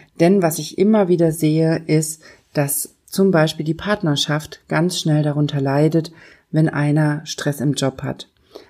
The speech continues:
Denn das wird natürlich gerne beim Partner alles abgeladen und, das ist natürlich noch eine Stufe mehr, am Partner auch ausgelassen <laughs> oder an der Partnerin. Und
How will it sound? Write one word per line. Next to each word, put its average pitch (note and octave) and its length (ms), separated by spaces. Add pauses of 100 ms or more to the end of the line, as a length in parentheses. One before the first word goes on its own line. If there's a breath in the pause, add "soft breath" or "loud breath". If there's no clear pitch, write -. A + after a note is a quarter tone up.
(160 loud breath)
Denn D#3 120
das D3+ 180
wird D#3 100
natürlich C#3+ 400
gerne G3 480 (360 loud breath)
beim D3+ 160
Partner D#3 400
alles C3+ 220
abgeladen G3 1000 (580)
und, B3 460 (300)
das D3+ 220
ist - 220
natürlich D3+ 260
noch D3 80
eine C#3 100
Stufe C#3+ 340
mehr, D#3 260 (340 loud breath)
am D3 140
Partner C#3+ 420
auch C#3 140
ausgelassen C#3+ 640 (240 loud breath)
<laughs> - 240
oder C#3+ 160
an C3 60
der C3+ 80
Partnerin. C3 600 (760 loud breath)
Und D3+ 360